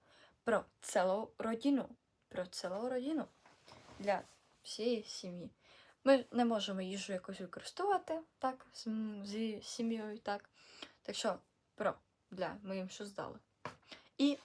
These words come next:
дарик про клієнта. Дарик про клієнта. Подарунок для клієнта. Подарунок ніяк не можемо використовувати з клієнтом, так що, м-м, не прокатить.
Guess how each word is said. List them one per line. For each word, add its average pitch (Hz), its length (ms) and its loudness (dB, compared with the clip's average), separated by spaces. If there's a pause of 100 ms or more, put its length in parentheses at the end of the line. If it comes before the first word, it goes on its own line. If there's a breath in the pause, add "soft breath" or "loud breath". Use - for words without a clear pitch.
(120)
дарик 202 580 2
про 170 200 -4 (120)
клієнта. 208 680 -4 (1300)
Дарик 202 360 2
про 190 240 -4
клієнта. 196 440 -8 (340 loud breath)
Подарунок 262 420 4
для 202 340 -4
клієнта. 190 440 -6 (480 loud breath)
Подарунок 247 520 6
ніяк 226 320 0
не 208 80 -4
можемо 196 300 -6
використовувати 254 680 0
з - 80 -6
клієнтом, 247 420 -4
так 214 180 -8
що, 196 300 0 (1080)
м-м, 190 240 -10 (180)
не 190 80 -8
прокатить. - 480 -12